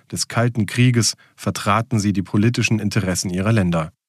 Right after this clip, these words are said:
So erklärte der D F B am Tag vor der Entscheidung seine Bereitschaft, auf Berlin zu verzichten und bekam zu diesem Preis die E M neunzehnhundertachtundachtzig. Als Kompensation wurde die spätere Hauptstadt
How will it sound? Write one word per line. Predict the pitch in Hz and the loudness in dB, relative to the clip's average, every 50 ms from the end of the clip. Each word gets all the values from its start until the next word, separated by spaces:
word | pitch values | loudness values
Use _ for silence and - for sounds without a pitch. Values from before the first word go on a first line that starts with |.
| _ _ _ | _ _ _
So | - 104 107 123 139 - | -2 2 2 2 2 2
erklärte | - 127 110 - - 107 107 110 120 - 160 | 0 -2 -4 -2 -2 0 0 0 2 0 0
der | 131 117 104 | 0 2 0
D | 95 - 107 107 | 0 0 0 0
F | 104 95 - - | 0 0 -2 -4
B | _ - 113 131 160 | _ 0 2 2 2
am | - 110 101 98 | 2 0 -2 -2
Tag | - - 117 120 123 - | -2 -2 -2 -2 -2 -4
vor | - - 135 151 | -4 -2 0 0
der | 160 160 123 | 0 0 0
Entscheidung | 113 107 101 - - 107 107 113 110 123 123 117 | -2 -2 -2 0 0 0 0 0 2 2 0 0
seine | 107 104 101 101 95 | 0 0 0 0 0
Bereitschaft, | 90 98 87 95 104 123 123 - - 123 117 113 - - | -2 -2 0 0 0 2 2 2 0 0 -2 -4 -6 -8
auf | 107 101 - | -8 -6 -4
Berlin | - 104 101 101 117 127 131 | -2 -2 0 2 2 2 2
zu | - - 107 | 2 0 -2
verzichten | - 107 101 - - - 143 147 - - 131 123 117 113 - - - - - - _ _ | 0 -2 -2 -2 0 0 0 0 0 0 2 2 2 0 -2 -8 -20 -20 -20 -20 _ _
und | _ - 107 104 | _ -4 0 0
bekam | 120 117 - - 131 139 160 170 | 0 -2 0 2 2 2 2 2
zu | 165 - 117 | 0 0 -2
diesem | 104 98 110 120 123 135 131 | -2 -2 -2 0 2 2 0
Preis | 135 - - 107 104 110 110 - - | 0 0 -2 0 0 0 0 -2 -4
die | - - 107 107 110 110 | -2 -2 -2 0 0 -2
E | - | -2
M | - 104 101 101 101 - _ _ _ _ | 0 0 0 0 0 -4 _ _ _ _
neunzehnhundertachtundachtzig. | - 98 95 92 90 87 - - 87 87 90 90 101 113 - - 95 87 - - - 110 - - - - - - - - - 170 - - - - _ _ _ - | -4 -2 -2 0 -2 -4 -4 -4 -4 -4 -2 0 -2 -2 -2 -6 -8 -8 -8 -4 -4 -4 -4 -4 -6 -10 -10 -6 -6 -4 -4 -4 -6 -8 -12 -14 _ _ _ 0
Als | 117 123 127 - | 0 2 2 0
Kompensation | - - 156 165 165 165 143 135 131 131 - - 139 151 185 202 175 | 0 0 0 2 2 2 2 0 0 0 0 0 2 2 2 2 2
wurde | 131 139 131 123 | 2 2 2 2
die | 117 113 | 2 2
spätere | - - - - 131 143 131 131 101 98 90 | 0 2 2 2 2 2 2 0 -2 0 -2
Hauptstadt | 98 127 143 - - - - 139 139 135 - | -2 -2 -2 -2 -6 -2 0 0 0 0 -4